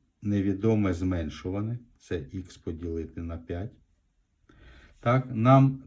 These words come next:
треба до різниці тринадцять додати, е, від'ємник, це двадцять сім.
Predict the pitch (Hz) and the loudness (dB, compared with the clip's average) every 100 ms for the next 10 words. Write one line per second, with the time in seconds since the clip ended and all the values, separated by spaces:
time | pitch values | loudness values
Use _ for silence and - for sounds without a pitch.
0 | - 120 123 107 104 95 117 110 - 107 | -2 4 6 6 2 4 4 4 2 2
1 | 117 107 135 175 - - - 104 98 90 | 2 6 6 6 -2 -8 -6 -2 -2 -2
2 | 80 - 82 80 _ _ _ _ _ _ | -6 -10 -16 -18 _ _ _ _ _ _
3 | _ _ _ _ _ - 101 98 120 139 | _ _ _ _ _ -4 -2 2 6 4
4 | 139 147 143 - _ _ _ _ _ _ | 4 -2 -2 -10 _ _ _ _ _ _
5 | _ _ - 107 107 104 104 104 104 101 | _ _ -6 0 2 2 2 2 2 2
6 | 123 113 98 87 85 82 - _ _ - | 2 2 0 0 -2 -8 -12 _ _ -10
7 | - 120 123 87 92 98 - 98 - - | -4 -4 -4 -4 -2 -2 -4 -8 -10 -14
8 | 76 | -14